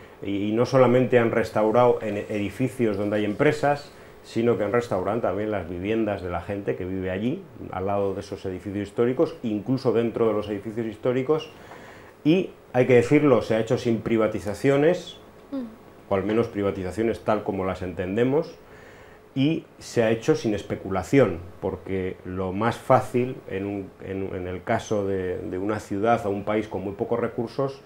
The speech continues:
Speaker 1: es lo siguiente, es vender su casco, su casco histórico, ¿no? Habrían sa-, el Estado habría sacado bastante dinero,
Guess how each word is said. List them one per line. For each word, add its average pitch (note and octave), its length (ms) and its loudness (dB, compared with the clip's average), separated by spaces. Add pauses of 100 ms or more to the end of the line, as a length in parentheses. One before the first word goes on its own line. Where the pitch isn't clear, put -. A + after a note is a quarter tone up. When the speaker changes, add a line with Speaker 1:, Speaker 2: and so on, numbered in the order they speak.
(340)
Speaker 1:
es A#2+ 200 2
lo G#2 140 0
siguiente, G#2 640 2
es G2 180 -6
vender G#2 340 2
su A2 200 0
casco, G#2 260 -2 (140)
su F#2 200 -8
casco - 300 -4
histórico, F#2+ 560 -2
¿no? A#2+ 100 -8 (720)
Habrían G2+ 360 0
sa-, G2+ 220 -4
el F#2+ 100 -4
Estado B2 300 4
habría A2 240 2
sacado F#2+ 420 -2
bastante G#2+ 580 -2
dinero, A#2 520 0